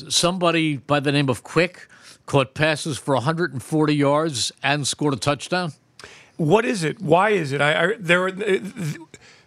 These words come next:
Speaker 2: let's see, the game out in the, at the Kingdome back in the nineties, I think the Eagles won that in overtime, right? Let me look
Speaker 1: Oh,
Speaker 2: at this.
Speaker 1: no, you're talking about the game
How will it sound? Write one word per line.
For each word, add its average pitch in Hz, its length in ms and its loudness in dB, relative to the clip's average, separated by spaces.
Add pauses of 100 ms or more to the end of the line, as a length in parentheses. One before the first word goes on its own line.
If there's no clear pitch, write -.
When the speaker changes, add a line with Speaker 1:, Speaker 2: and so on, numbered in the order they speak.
Speaker 2:
let's 160 220 0
see, 175 100 2
the 147 100 -2
game 160 300 2
out 165 180 0
in 156 120 -2
the, 151 200 -2
at 151 120 0
the 156 60 -8
Kingdome 143 760 0
back 143 260 0
in 139 120 -4
the 131 120 -2
nineties, 135 720 0
I 131 60 2
think 294 240 -4
the 262 100 -2
Eagles 143 240 0
won 131 200 0
that 123 120 0
in 123 140 -8
overtime, 117 580 0
right? 139 100 0
Let 185 100 -2
me 185 60 6
look 190 80 6
Speaker 1:
Oh, 208 120 2
Speaker 2:
at 147 60 0
this. 156 80 0
Speaker 1:
no, 185 60 0
you're 185 200 0
talking 269 360 0
about 175 200 2
the 151 80 -4
game 143 320 2